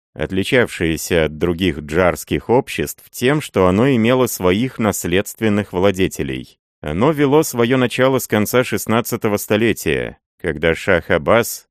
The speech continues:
в видах ослабления Грузии образовал здесь особое султанство и передал его некоему ренегату Али, по имени которого оно и стало называться Али султанством.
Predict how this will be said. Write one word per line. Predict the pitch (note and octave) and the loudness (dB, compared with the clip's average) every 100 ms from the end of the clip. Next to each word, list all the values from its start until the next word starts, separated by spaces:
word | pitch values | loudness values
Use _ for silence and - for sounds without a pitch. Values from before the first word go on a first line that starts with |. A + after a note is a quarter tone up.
| - | -12
в | |
видах | D2+ C#2 G#2 F2 E2+ | -10 -4 -2 0 0
ослабления | F#2+ - F#2 E2+ F#2 F2 E2+ E2 | -2 0 0 2 2 2 0 0
Грузии | D2 F#2+ A2 A2 B2+ B2 - _ | 0 0 0 0 0 0 -6 _
образовал | D#2 F2 F#2 F2+ F#2 F2+ C#3 D#3 | -6 0 0 2 2 4 4 2
здесь | F#2+ A2 C#3+ - | 0 0 0 0
особое | G#2+ - C3 B2 A#2+ A#2 | -2 2 2 4 2 2
султанство | - A#2 A2 A#2+ E2+ D2 - C#2+ B1+ - _ _ | 0 -2 0 0 0 -2 -4 -4 -4 -6 _ _
и | E2 | -4
передал | D#2+ E2+ G2 A2+ F2 D#2+ | -2 2 2 2 2 0
его | C#2+ D2+ D2+ | 0 0 0
некоему | C#2 E2+ B2 C#3 C3 B2 A#2 | 0 0 0 2 2 2 2
ренегату | G2 F2+ E2 D#2 A2+ - A#2+ A2 - | 2 2 2 2 2 2 0 0 0
Али, | F#2+ F#2+ G#2+ F2 A#1 - _ | 2 2 0 -2 -4 -14 _
по | - D#2 | -6 -2
имени | E2 A#2+ D3 C#3+ | 2 2 2 2
которого | - G#2 A2+ C3+ B2 A#2+ | 2 2 4 4 6 6
оно | A#2 B2+ | 6 4
и | C#3 | 2
стало | - - F#2 F#2 | -2 2 4 4
называться | F#2 D#2+ E2 D#2+ A2 - A#2 A#2 | 2 0 2 2 2 0 0 0
Али | - F2 D#2 F2+ A#2+ | 2 2 2 0 0
султанством. | - G#2+ G#2 G2+ D#2 C2+ - D#2 C2+ B1+ | -2 -2 0 0 0 -2 -8 -6 -6 -6